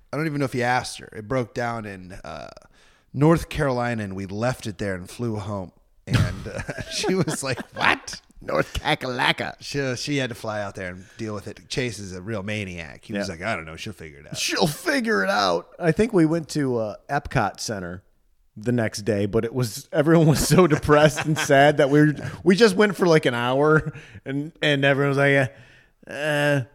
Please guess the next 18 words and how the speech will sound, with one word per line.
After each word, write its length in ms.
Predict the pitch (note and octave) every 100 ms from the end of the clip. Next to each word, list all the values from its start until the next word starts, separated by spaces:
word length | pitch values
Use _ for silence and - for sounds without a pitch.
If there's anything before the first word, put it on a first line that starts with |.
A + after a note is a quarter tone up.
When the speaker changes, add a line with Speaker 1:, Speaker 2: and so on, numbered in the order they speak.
| _
Speaker 2:
let's 200 | D3+ D#3
just 220 | D3+ B2+ -
go 160 | B2
home." 440 | A#2+ A#2+ A#2 A2+ A2+
I 100 | A2+
think 140 | B2+
we 100 | B2+ C3
went 160 | B2+
to 60 | A2+
the 80 | G#2
pool, 480 | - A#2 A2+ A2 G2
and 200 | F#2 F2 _ _ -
Speaker 1:
Yeah. 460 | C3 B2+ A#2+ A2 - _ _ _ _ -
Speaker 2:
if, 160 | D3+ E3+
if 200 | F3+ E3+
you're 180 | G#3 A3+
from 200 | F#3+ D3
Michigan 560 | D3 C#3+ G2+ F#2 E2